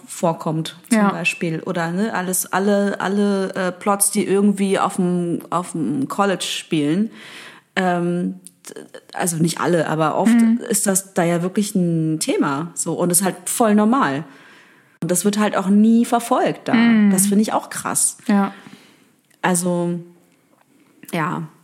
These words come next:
Speaker 1: das kann ja nicht richtig sein. Da müssen wir mal, also das müssen wir mal nachbessern irgendwie. So, ich trinke
Speaker 2: Ja, aber
Speaker 1: ja
Speaker 2: die
Speaker 1: schon
Speaker 2: Strafen
Speaker 1: wieder.
Speaker 2: müssen halt härter werden für sowas.
Speaker 1: Ja.
Speaker 2: Falls man diejenigen überhaupt findet. Das ist ja natürlich auch immer so ein Ding, ne?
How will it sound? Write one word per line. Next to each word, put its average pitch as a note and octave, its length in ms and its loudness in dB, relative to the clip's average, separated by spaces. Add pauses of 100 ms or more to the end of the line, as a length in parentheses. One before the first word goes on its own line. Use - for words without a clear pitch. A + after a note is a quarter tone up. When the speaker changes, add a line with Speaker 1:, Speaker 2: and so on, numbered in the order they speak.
(180)
Speaker 1:
das F3+ 180 -2
kann G#3 160 2
ja G#3 120 4
nicht F#3+ 220 -2
richtig E3+ 320 -4
sein. D#3+ 360 -8 (300)
Da F3+ 100 -4
müssen F#3+ 240 -2
wir F#3 80 0
mal, E3+ 320 -4
also F3 220 -2
das F3+ 200 0
müssen G3 200 -2
wir F3 80 -4
mal E3+ 220 -8
nachbessern - 640 -12
irgendwie. - 300 -12 (720)
So, - 160 -14
ich - 200 -14
trinke G#3 220 -2
Speaker 2:
Ja, A#3 40 4
aber A3+ 80 2
Speaker 1:
ja A3+ 100 4
Speaker 2:
die G#3+ 60 0
Speaker 1:
schon G3+ 140 0
Speaker 2:
Strafen A3+ 220 2
Speaker 1:
wieder. C#4 80 6
Speaker 2:
müssen G3+ 280 2
halt F#3 180 -2
härter F#3 360 -2
werden F3+ 260 -4
für G3 100 -8
sowas. G3+ 460 -8 (140)
Speaker 1:
Ja. F#3 280 -12 (420)
Speaker 2:
Falls G#3 280 0
man G#3 160 4
diejenigen G3 320 4
überhaupt F#3 240 -2
findet. G3 260 0
Das G3 140 -6
ist - 80 -10
ja G#3+ 60 -2
natürlich G#3 280 -2
auch C4 100 0
immer G3 200 4
so E3+ 60 -2
ein F3+ 100 0
Ding, A3+ 240 4
ne? G#3+ 180 4